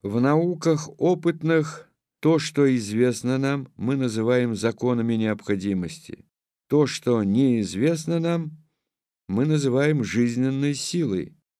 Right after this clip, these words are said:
Жизненная сила есть только выражение неизвестного остатка от того, что мы знаем о сущности жизни.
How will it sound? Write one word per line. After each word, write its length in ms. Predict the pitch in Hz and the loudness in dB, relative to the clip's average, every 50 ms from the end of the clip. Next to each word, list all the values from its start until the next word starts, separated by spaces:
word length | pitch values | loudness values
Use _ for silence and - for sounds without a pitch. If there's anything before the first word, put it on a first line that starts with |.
| _ _ _ | _ _ _
Жизненная 760 | - 85 90 139 160 160 151 143 143 139 139 139 139 139 | -10 0 4 4 4 4 4 0 0 2 2 2 2 2
сила 340 | 131 127 - - 165 170 156 | 0 0 -2 0 2 2 4
есть 320 | 143 139 139 139 131 - - | 4 4 4 2 0 -2 0
только 320 | 151 147 139 135 - 135 | 0 0 0 0 -2 0
выражение 840 | 123 135 135 135 131 113 123 147 147 143 139 139 135 131 127 120 - - - - - _ _ | 2 2 2 0 0 0 0 0 2 2 2 2 2 2 2 -2 -4 -12 -20 -20 -20 _ _
неизвестного 1080 | - 110 127 139 143 139 135 120 117 131 143 156 156 151 156 151 143 143 139 143 139 | -2 0 2 4 4 4 4 2 0 2 4 4 4 2 0 0 0 2 2 2 2
остатка 960 | 143 135 - - - _ - 151 135 117 - - - - - 85 80 78 78 - _ _ - - - - | 0 -2 -4 -8 -4 _ 2 2 2 0 -4 -8 -10 -6 -4 -4 -4 -6 -8 -14 _ _ -20 -20 -20 -18
от 280 | _ - 101 101 - _ | _ -4 -4 -4 -4 _
того, 280 | _ 120 120 127 143 139 | _ 0 2 2 2 0
что 220 | 123 - - 123 | 0 -2 -2 -2
мы 160 | 117 113 117 113 | 0 0 0 -2
знаем 480 | 104 104 120 123 123 117 117 110 110 | -2 -2 0 0 0 0 0 0 0
о 80 | 110 110 | -2 -4
сущности 800 | 107 - - 127 113 110 - - 110 107 101 - - - 110 | -4 -4 -2 -2 -2 -4 -4 -4 -4 -6 -6 -8 -10 -8 -8
жизни. 640 | 107 98 95 104 101 87 - - 62 50 - - | -8 -8 -8 -8 -8 -8 -8 -12 -14 -14 -14 -16